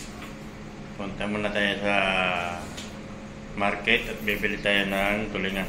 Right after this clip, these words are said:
Gagawa tayo ng sinaing na tulingan. Na natutunan ko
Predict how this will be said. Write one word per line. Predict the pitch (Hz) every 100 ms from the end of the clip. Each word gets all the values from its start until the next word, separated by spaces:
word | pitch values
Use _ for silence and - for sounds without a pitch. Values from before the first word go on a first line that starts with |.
| - 92
Gagawa | 95 95 92
tayo | 95
ng | 95 98 101 113 113 - - - - - - - - - - - - - - -
sinaing | 110 107 107 107
na | 107
tulingan. | 107 101 101 95 92 - - - - - - - - - - - - 92
Na | 92 92 92 92 92
natutunan | 95 98 101 101
ko | 101